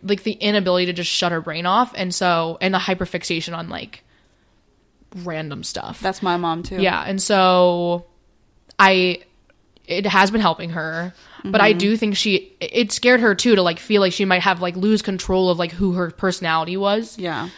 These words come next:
Speaker 1: So I personally decided not to medicate, and that's always something you can go back and
Speaker 2: Yeah.
Speaker 1: decide to do later. But for right now, I'm, like, fine with that. I think,
Speaker 2: Mm-hmm.
Speaker 1: like, A D H D is, like, what makes me really cool,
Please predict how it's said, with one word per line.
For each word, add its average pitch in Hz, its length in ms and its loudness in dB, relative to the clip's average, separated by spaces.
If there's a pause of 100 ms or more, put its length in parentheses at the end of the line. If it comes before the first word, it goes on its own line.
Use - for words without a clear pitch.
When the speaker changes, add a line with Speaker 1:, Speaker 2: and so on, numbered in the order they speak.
Speaker 1:
So 240 160 2
I 220 140 10
personally 294 260 4
decided 247 260 4
not 196 180 4
to 202 60 -8
medicate, 180 460 -4 (480)
and 180 480 2
that's 208 140 0
always 226 180 2
something 277 160 -2
you 254 60 -2
can 226 180 -4
go 180 140 0
back 170 240 -2
and 170 280 -6 (200)
Speaker 2:
Yeah. 277 260 -6 (400)
Speaker 1:
decide 180 340 0
to 180 60 -2
do 165 160 -4
later. 165 300 0
But 165 280 -4
for - 160 -6
right 160 140 -4
now, 160 240 0
I'm, 165 140 -2
like, - 140 -10
fine 156 180 -6
with 165 100 -8
that. 208 240 2 (1120)
I 202 80 -2
think, 208 120 0
Speaker 2:
Mm-hmm. 214 60 0
Speaker 1:
like, 208 120 2 (120)
A 185 80 -2
D 175 100 -2
H 175 120 -8
D 170 100 -6
is, 170 80 -6
like, 170 140 -8
what 165 120 -8
makes 170 200 -10
me 175 80 -10
really 180 200 -10
cool, 214 340 -8